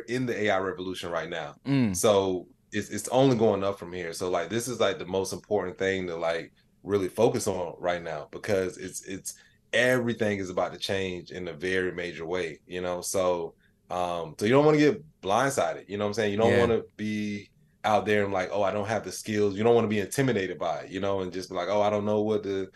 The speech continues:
Speaker 1: you know? So, um, so you can just learn a little bit, you know, find individuals that, you know, are teaching it or can show you how to do it. That's, and that's why I go live and try to show people, like, "Look, this isn't complicated." Like, you know, just,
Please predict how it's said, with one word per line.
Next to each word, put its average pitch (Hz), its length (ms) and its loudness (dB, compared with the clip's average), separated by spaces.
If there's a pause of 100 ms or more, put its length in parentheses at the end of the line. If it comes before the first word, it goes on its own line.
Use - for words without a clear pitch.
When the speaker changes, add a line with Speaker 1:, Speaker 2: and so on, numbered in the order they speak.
(300)
Speaker 1:
you 104 140 -4
know? 95 180 0
So, 92 560 0 (340)
um, 87 640 -2
so 120 160 6
you 135 80 4
can 160 80 -2
just 156 140 0
learn 143 180 6
a 110 40 4
little 127 240 4
bit, 131 340 -2
you 117 100 -8
know, 104 120 -2
find 113 280 0
individuals 110 600 -4
that, 104 260 2 (120)
you 104 160 -8
know, 92 160 -2
are 85 140 -4
teaching 110 440 -4
it 107 220 0 (300)
or 95 320 0
can 90 160 -8
show 104 220 0
you 107 240 0
how 104 160 2
to 98 80 0
do 104 100 -2
it. 95 40 -2
That's, 117 180 4
and 107 180 0
that's 123 140 2
why 110 120 6
I 104 40 2
go 98 120 -2
live 101 460 0
and 90 220 -8 (320)
try 101 160 4
to 95 80 -2
show 120 340 4
people, 95 300 -4
like, 87 200 -2
"Look, 101 200 -2
this 110 160 -8
isn't 117 240 -4
complicated." 92 640 -4
Like, 87 340 -4
you 98 100 -8
know, 90 160 -4
just, 101 280 -8